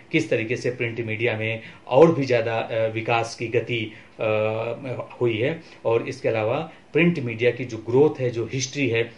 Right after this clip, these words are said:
वो अपने आप में बहुत बड़ी है और हमें, अ, स-, कोशिश करनी चाहिए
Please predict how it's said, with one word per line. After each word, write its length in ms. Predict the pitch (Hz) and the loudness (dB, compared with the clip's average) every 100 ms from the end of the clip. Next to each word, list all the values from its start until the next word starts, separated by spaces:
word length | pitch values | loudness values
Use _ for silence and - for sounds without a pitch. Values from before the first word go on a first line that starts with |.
| - | -4
वो 80 | 120 | -2
अपने 220 | 120 117 | -2 -4
आप 160 | 113 113 | -4 -4
में 120 | 113 | -8
बहुत 220 | - 131 151 | -4 -2 2
बड़ी 260 | 123 117 | 2 2
है 220 | 110 147 147 - - | -2 -2 -4 -8 2
और 140 | 123 | 2
हमें, 420 | 123 123 127 127 | 2 0 0 0
अ, 80 | - - 123 120 120 101 85 82 | -8 -2 2 2 0 -4 -10 -10
स-, 420 | - - - 147 - - - - - | -12 -8 -4 -4 -6 -20 -20 -20 0
कोशिश 400 | 202 214 240 202 | 6 8 6 2
करनी 280 | 160 127 123 | 2 0 -2
चाहिए 420 | 135 120 127 147 | -2 0 0 -2